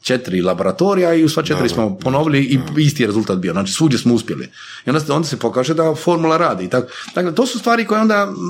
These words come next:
Speaker 1: dobiješ, ali, ali pitanje je da li onda u, u, u tom, a, u tom radu, ne znam, propustiš te slatke trenutke sa djecom,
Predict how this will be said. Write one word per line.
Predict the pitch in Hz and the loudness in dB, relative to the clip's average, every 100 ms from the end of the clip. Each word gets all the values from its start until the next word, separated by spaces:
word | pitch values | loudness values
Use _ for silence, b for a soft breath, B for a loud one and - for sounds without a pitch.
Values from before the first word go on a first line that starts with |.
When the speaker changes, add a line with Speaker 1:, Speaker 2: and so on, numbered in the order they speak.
| 170 | 0
Speaker 1:
dobiješ, | 175 147 101 - - | 0 0 -4 -6 -2
ali, | 110 120 117 | 0 0 -2
ali | 117 123 | -2 -2
pitanje | 170 190 190 | 0 2 2
je | |
da | 175 185 | 2 2
li | 190 | 4
onda | 175 175 | 4 2
u, | 156 | 2
u, | 151 143 139 131 131 127 127 127 | 0 -2 0 0 2 0 0 2
u | 120 | 0
tom, | 156 175 139 - B B B B _ | 2 2 0 -4 B B B B _
a, | 110 110 104 | -4 -4 -2
u | 95 98 | -2 -2
tom | - 160 151 104 - | 0 0 0 -4 -4
radu, | 101 107 120 175 214 220 208 190 | 0 0 0 0 2 2 2 2
ne | 180 | 0
znam, | 127 101 98 95 | 0 -2 -4 -2
propustiš | 135 131 127 120 110 | -2 -4 -4 -6 -4
te | 123 110 98 95 95 98 95 92 | -2 0 0 0 0 2 0 0
slatke | - 117 117 101 | -2 -4 -2 -2
trenutke | 101 104 113 - 90 | 0 2 0 -2 -6
sa | - | -4
djecom, | 90 117 117 120 120 117 110 | 0 0 0 0 2 2 2